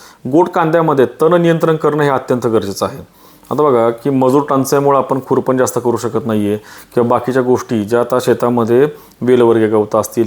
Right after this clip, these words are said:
किंवा रुंद पानांची गवतं असतील, याचा प्रादुर्भाव हा दिवसेंदिवस आता वाढत चाललेला आहे. मग तो खुरपणी करता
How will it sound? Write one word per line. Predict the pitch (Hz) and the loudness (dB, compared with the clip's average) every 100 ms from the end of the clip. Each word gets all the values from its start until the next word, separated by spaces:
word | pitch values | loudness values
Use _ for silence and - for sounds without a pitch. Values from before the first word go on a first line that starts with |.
| 110 | 0
किंवा | 117 | 0
रुंद | 120 127 | 2 0
पानांची | 120 117 107 113 | 0 0 -2 0
गवतं | 107 104 110 | 0 0 -2
असतील, | 104 101 98 - - - 123 | -4 -8 -8 -18 -20 -2 0
याचा | 120 135 | 2 0
प्रादुर्भाव | 131 120 139 127 | 0 0 2 2
हा | 123 | 0
दिवसेंदिवस | 131 120 123 123 117 | 0 -2 -2 -2 -2
आता | 123 | 0
वाढत | 120 110 | 0 0
चाललेला | - 95 92 92 | -4 -8 -8 -8
आहे. | 92 90 _ _ _ _ _ - | -10 -14 _ _ _ _ _ -2
मग | 131 | 0
तो | 143 - | 0 2
खुरपणी | 143 156 165 | 2 2 0
करता | 156 151 | 0 -2